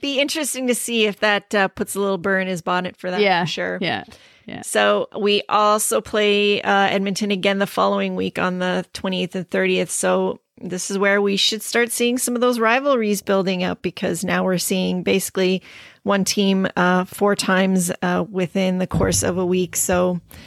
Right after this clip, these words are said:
Speaker 2: Yeah.
Speaker 1: um, yeah.
Speaker 2: For sure. Yeah, and then in between there, we, uh, we played Calgary, the Flames in Calgary. Again, it's a two-game series playing on Sunday the twenty-fourth. Note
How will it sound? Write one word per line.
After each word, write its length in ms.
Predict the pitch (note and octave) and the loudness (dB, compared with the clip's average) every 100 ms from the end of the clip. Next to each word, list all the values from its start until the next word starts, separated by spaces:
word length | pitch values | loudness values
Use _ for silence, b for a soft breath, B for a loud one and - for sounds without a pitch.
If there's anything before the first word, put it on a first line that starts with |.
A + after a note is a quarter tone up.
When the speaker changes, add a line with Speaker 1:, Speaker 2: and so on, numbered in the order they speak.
| B B B | B B B
Speaker 2:
Yeah. 320 | F3+ F3+ F#3 | 0 2 2
Speaker 1:
um, 260 | F#3 F#3 F3 - | 2 2 0 0
yeah. 320 | F#3+ A#3+ A3+ | 2 4 2
Speaker 2:
For 160 | D3+ F3+ | 0 -4
sure. 320 | - F3+ F3 _ B B B B | 0 -2 -2 _ B B B B
Yeah, 160 | G3 | 0
and 240 | G3 F#3+ G3+ | 2 2 4
then 180 | G#3 G#3 | 2 4
in 160 | A#3 | 4
between 460 | A3+ G3+ B3 A3+ G#3+ | 2 0 0 2 2
there, 320 | G3+ G#3 G#3 | 2 4 4
we, 300 | G3 F#3 F3+ | 4 4 2
uh, 280 | F3 F3 F3+ | 2 2 0
we 120 | F3+ | -2
played 480 | - F#3+ F3 F3 F3 _ | 0 2 2 0 -4 _
Calgary, 480 | - F3 E3 E3 D3 | -2 2 2 0 -6
the 120 | F3 | -6
Flames 400 | E3+ D3+ D3+ E3 | -4 -2 0 -2
in 140 | F3 F3 | -2 -2
Calgary. 720 | - D#3+ D#3+ E3+ D#3 D#3+ D#3+ - | 0 2 2 0 0 -2 -6 -6
Again, 320 | F3 E3+ E3+ F3 | -2 2 2 2
it's 160 | E3 | 0
a 40 | F3+ | 0
two-game 440 | - F3+ F3 E3 | 0 0 0 0
series 680 | - F3+ F3 E3+ E3+ F3 - B B B B | 0 2 4 4 2 0 -8 B B B B
playing 320 | - F#3 F#3 | -2 0 2
on 180 | F3 F3 | 0 0
Sunday 340 | - G3 G3 | 0 2 4
the 120 | F3+ | 2
twenty-fourth. 920 | F3 - F#3 E3+ - G3 G3 F#3+ F#3+ - | 0 0 0 0 -2 0 4 2 0 -4
Note 300 | F3+ F#3+ | -2 -4